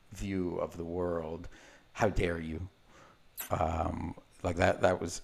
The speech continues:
like, how dare you say the future is gonna be good because of Bitcoin without showing the perfect logical connections to everything?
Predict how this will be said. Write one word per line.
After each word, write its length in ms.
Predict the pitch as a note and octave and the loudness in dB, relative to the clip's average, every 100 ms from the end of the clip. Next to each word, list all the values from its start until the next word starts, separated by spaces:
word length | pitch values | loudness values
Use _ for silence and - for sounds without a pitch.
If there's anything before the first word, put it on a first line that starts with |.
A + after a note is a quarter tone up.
| - | -4
like, 260 | F2 E2 - | -2 -2 -6
how 260 | - A2+ A#2 | 4 6 6
dare 380 | F#2+ - G2 | 4 4 4
you 160 | G2 F#2+ | 4 2
say 160 | - F#2+ | 2 0
the 120 | E2+ | 0
future 280 | - F2+ E2+ | -4 -4 -2
is 60 | |
gonna 140 | - E2+ | -2 -4
be 60 | |
good 200 | D#2+ F2 | -2 -2
because 220 | D#2+ - E2+ | -2 -4 -4
of 80 | |
Bitcoin 460 | D#2 E2+ - D#2 D#2+ - | -6 -6 -6 -4 -4 -2
without 540 | F#2+ E2+ - F2+ - - - | 0 0 -2 -4 -6 -18 -10
showing 460 | - F#2+ E2+ E2 | -4 -2 -2 -4
the 140 | E2 D#2+ - - - - | -6 -10 -12 -20 -20 -16
perfect 480 | - F#2+ - E2 - | -4 -4 -2 -8 -6
logical 460 | F2+ F2 F2 - E2 | -2 -2 -2 -6 -8
connections 800 | - E2+ E2+ - - D#2+ D#2 - - - - - - - - - | -4 -4 -4 -6 -6 -6 -6 -8 -16 -20 -20 -20 -20 -20 -20 -10
to 160 | - G#2 | 0 2
everything? 420 | F2+ - - - | 2 -2 -6 -8